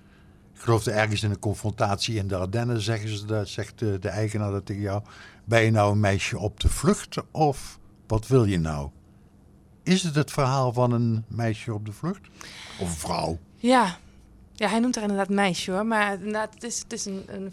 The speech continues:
Speaker 2: een vrouw. Maar ik denk dat zij ervan overtuigd is dat zij een vrouw met een missie is.
Speaker 1: Hmm.
Speaker 2: Terwijl als lezer en als buitenstaander zie je van, "Maar dit is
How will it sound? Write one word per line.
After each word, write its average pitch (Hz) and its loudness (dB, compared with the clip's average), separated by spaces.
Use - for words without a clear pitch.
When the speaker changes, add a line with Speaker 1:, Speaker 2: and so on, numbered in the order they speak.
Speaker 2:
een 202 -14
vrouw. 214 -2
Maar 220 4
ik 208 -2
denk 277 2
dat 247 0
zij 269 2
ervan 233 -8
overtuigd 262 -2
is 196 -8
dat 202 -2
zij 175 -6
een 208 -2
vrouw 220 4
met 190 -4
een 185 -6
missie 233 0
is. 285 -4
Speaker 1:
Hmm. 151 2
Speaker 2:
Terwijl 202 4
als 185 0
lezer 208 2
en 180 -6
als 175 -10
buitenstaander 202 -2
zie 196 -8
je 185 -6
van, 185 -6
"Maar 175 0
dit 190 0
is 196 -2